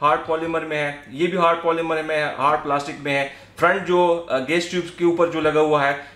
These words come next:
ये भी, अ, plastic की बॉडी से बना हुआ है। Material दोनों, अ, rifles का काफ़ी बेहतरीन है और, अ, यहाँ पे आपको एसएससीज रेल भी मिल जाती है, ये काफ़ी एक अच्छी बात है। अ, नीचे भी आपको एसएससीज रेल मिल जाता है, तो अगर आप,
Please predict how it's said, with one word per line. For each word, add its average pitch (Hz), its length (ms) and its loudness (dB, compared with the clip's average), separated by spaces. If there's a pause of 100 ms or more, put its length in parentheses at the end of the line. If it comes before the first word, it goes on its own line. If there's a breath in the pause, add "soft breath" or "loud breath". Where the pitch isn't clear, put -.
ये 165 120 2
भी, 202 160 0
अ, 131 500 0
plastic 147 480 0
की 170 80 -2
बॉडी 131 280 0
से 175 320 -4
बना 127 200 2
हुआ 120 260 0
है। 104 200 -4 (760)
Material 190 480 2
दोनों, 185 240 0
अ, 170 280 2
rifles 170 300 -2
का 175 60 -4
काफ़ी 156 280 -4
बेहतरीन 147 520 -4
है 143 360 -6 (240 loud breath)
और, 135 320 4
अ, 135 240 4
यहाँ 147 220 0
पे 156 140 -4
आपको 151 420 0
एसएससीज 151 380 -8
रेल 165 240 2
भी 165 100 -4
मिल 160 180 -2
जाती 143 340 2
है, 143 180 0
ये 143 60 -2
काफ़ी 147 260 -2
एक 156 120 -2
अच्छी 156 220 -2
बात 135 260 4
है। - 380 -6 (160)
अ, 135 380 2
नीचे 151 260 0
भी 175 140 2
आपको 156 320 2
एसएससीज 151 380 -6
रेल 151 160 -2
मिल 147 160 -2
जाता 139 280 2
है, 139 80 0
तो 139 160 -2
अगर 127 140 -2
आप, - 320 0